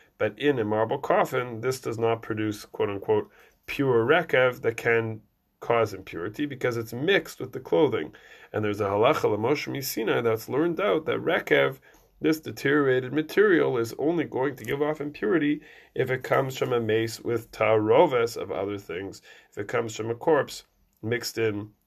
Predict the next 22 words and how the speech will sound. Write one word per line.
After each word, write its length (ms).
a 20
bunch 300
of 80
stuff 260
mixed 560
together 560
with 360
that 360
deteriorated 560
material 500
as 140
well. 460
If 140
the 80
mace 340
or 40
the 100
corpse 320
is 80
buried 280
naked, 480
but 240